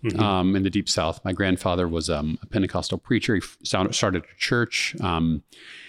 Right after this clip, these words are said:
Speaker 2: and, um, the re-, the Pentecostal revival had come to the mountain in, um, in Maryland
Speaker 1: Mm-hmm.
Speaker 2: and just turned the whole place upside down.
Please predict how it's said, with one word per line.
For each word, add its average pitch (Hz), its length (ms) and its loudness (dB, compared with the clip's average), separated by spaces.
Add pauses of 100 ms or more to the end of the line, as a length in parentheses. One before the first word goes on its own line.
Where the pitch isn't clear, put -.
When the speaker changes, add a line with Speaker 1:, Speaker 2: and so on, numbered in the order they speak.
(340)
Speaker 2:
and, 90 520 2
um, 87 380 0
the 104 80 4
re-, 110 200 6
the 117 80 2
Pentecostal 139 480 2
revival 101 400 4
had 92 160 -2
come 110 320 2
to - 100 -6
the 101 60 2
mountain 90 500 0
in, 85 400 0
um, 73 440 -4 (280)
in 104 120 0
Maryland 113 420 0 (180)
Speaker 1:
Mm-hmm. 117 140 -4
Speaker 2:
and 95 80 2
just - 260 0 (280)
turned 123 260 2
the 90 60 2
whole 95 100 0
place 90 220 -2
upside 78 280 -2
down. 78 300 -2